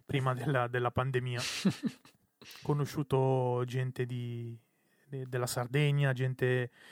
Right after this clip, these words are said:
Speaker 1: del Lazio, è molto figo poi ritrovarsi tutti, tutti assieme.
Speaker 2: Sì, anche solo una volta magari, giusto ogni tanto, per, eh, diciamo, coronare poi anche questo discorso di,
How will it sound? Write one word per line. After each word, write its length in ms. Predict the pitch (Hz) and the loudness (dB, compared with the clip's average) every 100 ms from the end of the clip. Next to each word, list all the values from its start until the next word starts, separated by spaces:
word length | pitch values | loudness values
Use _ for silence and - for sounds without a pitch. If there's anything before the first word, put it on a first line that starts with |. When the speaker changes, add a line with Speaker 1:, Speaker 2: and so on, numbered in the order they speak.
| - - | -20 -6
Speaker 1:
del 220 | 139 123 | -2 2
Lazio, 760 | 127 139 127 - - 127 123 131 | 4 4 2 -4 -2 -2 -4 -8
è 540 | 135 131 127 123 127 123 | -10 -8 -6 -6 -6 -4
molto 340 | 131 143 135 | 0 2 2
figo 280 | 135 143 127 | 0 0 -2
poi 180 | 123 123 | 0 -2
ritrovarsi 600 | 120 131 123 120 - 139 | -2 -4 -4 -4 -6 -8
tutti, 420 | 131 131 127 120 | -8 -8 -8 -8
tutti 260 | - 135 131 | -10 -8 -6
assieme. 440 | - - 120 113 - _ _ _ _ _ _ _ - _ _ _ - - | -4 -4 -6 -8 -16 _ _ _ _ _ _ _ -20 _ _ _ -18 -10
Speaker 2:
Sì, 160 | - | -4
anche 220 | 143 139 143 | -4 -4 -6
solo 260 | - 139 - | -4 -6 -4
una 300 | 170 175 156 | 0 2 2
volta 420 | 143 143 139 139 | 0 -2 -4 -6
magari, 420 | 131 135 131 131 | -8 -8 -8 -8
giusto 340 | 131 135 - 156 | -10 -10 -10 -10
ogni 180 | 131 | -8
tanto, 420 | 123 123 123 123 117 | -6 -6 -6 -8 -6
per, 280 | 120 113 | -6 -6
eh, 600 | 120 113 110 107 104 107 120 - _ _ _ | -8 -8 -10 -10 -12 -12 -14 -20 _ _ _
diciamo, 260 | - 135 120 | -12 -8 -6
coronare 760 | - 139 127 127 120 117 117 107 | -2 -2 0 -2 -2 -2 -4 -6
poi 280 | 104 104 | -6 -4
anche 280 | 107 110 113 | -4 -4 -6
questo 280 | 110 113 - | -8 -8 -8
discorso 640 | 113 107 - 107 113 - | -6 -6 -6 -6 -6 -6
di, 920 | 113 113 110 107 104 101 101 104 107 | -8 -6 -6 -8 -8 -10 -12 -14 -16